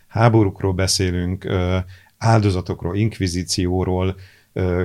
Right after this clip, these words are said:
ö, a csikló kivágásáról, ö,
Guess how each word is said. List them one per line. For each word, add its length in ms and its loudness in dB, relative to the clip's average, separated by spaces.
ö, 480 0
a 100 -8
csikló 360 -2
kivágásáról, 1120 0
ö, 400 2